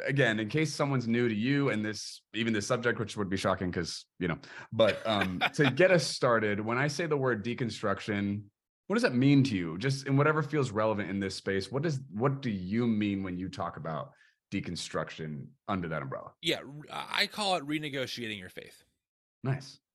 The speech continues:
Speaker 2: There you go.
Speaker 1: Done. Period. <laughs> Okay, great.
Speaker 2: Yep.
Speaker 1: Great. So, um, for some background, Tim, what are some, to kick us off, uh, further into this, what are some things that you had to deconstruct initially that kind of led you into greater deconstruction work?
Speaker 2: Yeah.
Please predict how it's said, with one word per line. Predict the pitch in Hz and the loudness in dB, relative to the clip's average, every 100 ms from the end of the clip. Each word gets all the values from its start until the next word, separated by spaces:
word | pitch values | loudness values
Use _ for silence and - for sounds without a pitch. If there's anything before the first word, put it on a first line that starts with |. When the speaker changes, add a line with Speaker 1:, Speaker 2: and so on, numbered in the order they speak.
| _ | _
Speaker 2:
There | 104 95 | -14 -12
you | |
go. | - - _ _ | -14 -20 _ _
Speaker 1:
Done. | - 117 - | -2 -2 -2
Period. | 127 104 69 | -2 -2 0
<laughs> | - | 4
Okay, | 160 - 185 | 4 6 4
great. | 147 180 101 - - 98 | 6 4 2 -8 -12 -10
Speaker 2:
Yep. | 92 - | -12 0
Speaker 1:
Great. | 165 127 95 | 4 4 2
So, | - 139 117 107 110 | 2 4 4 2 0
um, | 117 107 101 | 0 0 0
for | 165 | -2
some | 170 165 | 0 0
background, | 113 98 104 95 95 110 - | 2 0 0 -2 -4 -8 -4
Tim, | 139 120 | 2 4
what | 113 156 | 6 4
are | 202 | 2
some, | 247 220 151 135 - _ _ - | -2 -2 -2 -8 -18 _ _ -6
to | 131 | -2
kick | 127 | 0
us | 120 | 2
off, | 110 - | 0 0
uh, | - - - _ _ - | -10 -10 -12 _ _ -10
further | 127 117 110 | 0 2 4
into | 101 | 4
this, | 95 90 | 2 2
what | 110 | 2
are | 131 | 2
some | 135 139 | 2 0
things | 135 123 | 0 0
that | 107 101 | 0 -2
you | 107 113 110 | 0 0 0
had | 101 104 | -2 -4
to | 95 | -4
deconstruct | 95 92 90 90 80 | -6 -6 -4 -4 -4
initially | 80 85 82 - 107 147 | -6 -6 -6 -6 -2 -2
that | 123 87 - | -2 -4 -6
kind | 95 | -6
of | 82 | -4
led | 82 80 | -4 -4
you | 82 | -4
into | 82 87 | -4 -6
greater | 78 82 82 78 76 73 | -6 -4 -2 -2 -4 -6
deconstruction | - 82 85 76 - 67 - 71 64 65 _ _ _ _ - | -8 -6 -6 -8 -10 -10 -8 -8 -8 -12 _ _ _ _ -12
work? | 175 220 | -6 -2
Speaker 2:
Yeah. | 202 139 117 | 0 0 -2